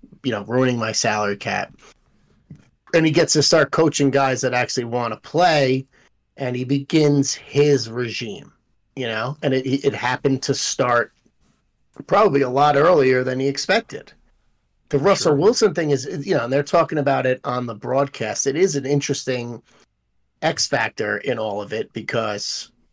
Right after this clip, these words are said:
Speaker 1: it's not his guy, right? It's, you know,
Speaker 2: Right.
Speaker 1: what is the future for Russ Wilson? But he's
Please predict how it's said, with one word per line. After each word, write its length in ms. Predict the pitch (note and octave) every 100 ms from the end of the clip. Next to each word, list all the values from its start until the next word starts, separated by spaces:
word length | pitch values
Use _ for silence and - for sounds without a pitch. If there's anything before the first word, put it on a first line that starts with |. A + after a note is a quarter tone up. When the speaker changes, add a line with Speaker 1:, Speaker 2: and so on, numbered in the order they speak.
| -
Speaker 1:
it's 200 | - A2
not 360 | A2+ A2+ C3
his 240 | B2+ A#2 -
guy, 480 | G2 F2 F#2 A#2 _
right? 380 | C#3 G2+ A2+ C3+
It's, 320 | - - - _ _ _ _ _ _ _
you 360 | B2 G#2+ B2 A#2+
know, 120 | G#2
Speaker 2:
Right. 180 | G#2 C3+
Speaker 1:
what 180 | F3 -
is 260 | D#3 D#3+ C3
the 120 | B2
future 520 | - C#3+ D3+ A#2 A2
for 200 | - A2
Russ 380 | G#2 A#2+ A2+ -
Wilson? 540 | B2 D#3+ - F#2+ A2+ _ - _ _ _ _ _ _ _ -
But 260 | D3+ C#3 - _ -
he's 240 | D3+ F3+